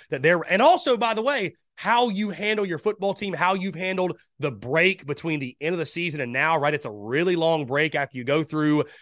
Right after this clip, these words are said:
the regular season, playing every single week. These teams have had, what, I mean, four weeks basically to get ready for this game. Who's more fresh? Who's more, who's sharper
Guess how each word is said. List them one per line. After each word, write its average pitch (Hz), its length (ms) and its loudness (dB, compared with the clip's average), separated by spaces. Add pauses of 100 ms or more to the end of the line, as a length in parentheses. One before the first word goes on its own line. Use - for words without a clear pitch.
(120)
the 127 80 -6
regular 160 400 2
season, 160 460 -6
playing 165 340 2
every 156 140 -4
single 160 260 -2
week. 156 220 -2
These 151 160 -10
teams 165 260 -6
have 139 80 -8
had, 147 440 2 (400)
what, 110 200 -4
I 104 60 -6
mean, 107 220 -10
four 156 260 2
weeks 160 320 -4
basically 165 420 -2
to 147 60 -2
get 151 160 -4
ready 160 220 2
for 143 100 -4
this 143 160 -2
game. 165 400 0 (320)
Who's 170 260 0
more 170 220 0
fresh? 165 520 2
Who's 180 260 -4
more, 175 220 -2
who's 190 180 0
sharper 202 760 2